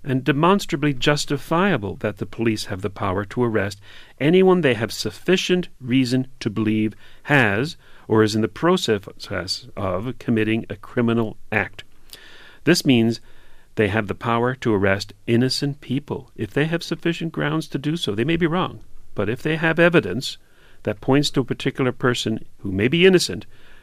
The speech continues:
they can arrest that person. If someone claims that you broke the law, say a, a heinous crime, uh, like a murder, then it's perfectly reasonable for the police to detain or arrest you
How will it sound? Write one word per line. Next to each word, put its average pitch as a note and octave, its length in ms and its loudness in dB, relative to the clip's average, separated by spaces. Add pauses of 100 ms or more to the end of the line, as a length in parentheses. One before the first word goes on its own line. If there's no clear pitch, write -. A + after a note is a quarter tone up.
(200)
they - 120 0
can A3 100 4
arrest A3+ 320 4
that G#2 220 -2
person. G2+ 320 -4 (260)
If E3 80 0
someone B3 300 6
claims D3 420 4
that G#2 220 2
you D3 160 4
broke A2 320 4
the A2 100 -4
law, G2+ 320 0
say G2+ 240 -2
a, F#2+ 100 -4 (200)
a - 80 -8
heinous A#2 480 2
crime, F2 500 -2 (320)
uh, E2 340 -10
like F#2 160 -6
a G2 40 0
murder, G2 440 4 (640)
then A#2+ 200 4
it's A2 140 0
perfectly F#3+ 540 6
reasonable F#2+ 440 0
for G2 120 -2
the F2+ 80 -6
police G2 360 -2
to - 80 -10
detain G2 420 0
or F#2 160 2
arrest F#2 340 -2
you A2 140 0